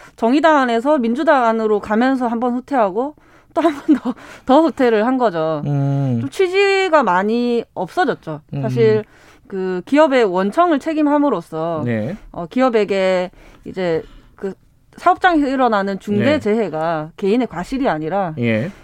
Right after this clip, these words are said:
Speaker 1: 어, 기업에서 이런 안전 시스템이 미비로 일어나는 기업 범죄다라는 것을
Speaker 2: 음.
Speaker 1: 인식하기 위한 그런 법안인데 사실 주요 내용이 다 빠져버린 거죠.
Speaker 2: 근데 잘 이해가 안 되는 게
Speaker 1: 네.
Speaker 2: 이게 뭐 이 법에 대한 뭐 찬반을 떠나서요. 자, 정의당이 주장을 했던 것은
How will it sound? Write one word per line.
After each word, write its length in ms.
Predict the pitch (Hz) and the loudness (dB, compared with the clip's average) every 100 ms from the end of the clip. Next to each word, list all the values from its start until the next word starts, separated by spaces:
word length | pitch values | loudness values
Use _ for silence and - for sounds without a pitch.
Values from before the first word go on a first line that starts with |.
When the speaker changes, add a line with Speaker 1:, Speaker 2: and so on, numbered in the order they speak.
| - - | -20 -10
Speaker 1:
어, 280 | 156 147 151 _ _ _ _ | -8 -8 -10 _ _ _ _
기업에서 420 | 262 277 233 220 | 0 2 2 0
이런 180 | 202 190 | -2 0
안전 260 | 233 254 311 | 0 2 0
시스템이 400 | 254 254 277 208 | -2 -4 -2 -2
미비로 540 | 190 240 254 277 254 | -2 -2 0 0 0
일어나는 460 | 226 240 196 190 175 | 0 0 -2 -2 -6
기업 240 | - 311 359 | 0 0 0
범죄다라는 680 | 185 175 196 185 175 170 170 | -4 -4 0 0 0 -4 -6
것을 160 | 156 | -6
Speaker 2:
음. 60 | 131 | -4
Speaker 1:
인식하기 420 | 127 123 - 202 | -4 -2 -4 -4
위한 240 | 175 170 | -4 -4
그런 220 | 165 214 220 | -2 -2 -2
법안인데 760 | 165 180 170 147 185 170 147 - - - - | -2 -2 -2 -4 -2 -4 -4 -10 -20 -20 -8
사실 200 | 294 311 | -6 -2
주요 240 | 240 285 | 2 4
내용이 280 | 262 226 226 | 4 2 0
다 240 | 185 170 170 | -2 -2 0
빠져버린 420 | 262 302 247 156 | 0 2 0 -4
거죠. 220 | 143 131 123 - - - | -8 -12 -16 -18 -18 -6
Speaker 2:
근데 140 | 294 | -2
잘 300 | 269 226 175 165 | 2 4 2 2
이해가 300 | 190 302 269 | 4 6 4
안 120 | 139 | 4
되는 300 | 170 165 117 | 2 2 2
게 100 | 156 | 2
Speaker 1:
네. 60 | 131 | 4
Speaker 2:
이게 160 | 220 | 2
뭐 180 | 180 165 | 2 2
이 200 | 170 214 | 2 2
법에 380 | - 156 208 208 | 4 4 4 4
대한 260 | 185 160 143 | 4 4 4
뭐 200 | 127 117 | 2 0
찬반을 500 | - 254 269 254 151 | 0 2 4 4 2
떠나서요. 800 | 214 247 180 123 113 120 95 98 - - - - - | 2 2 2 0 0 0 -4 -10 -20 -20 -20 -20 -4
자, 100 | 190 | -2
정의당이 1120 | - 190 302 302 285 262 254 247 233 240 226 | 2 4 6 6 6 6 6 6 4 4 2
주장을 600 | - 196 226 220 220 214 | 0 2 4 4 4 2
했던 300 | 220 240 226 | 2 2 2
것은 400 | 196 233 254 | 2 2 0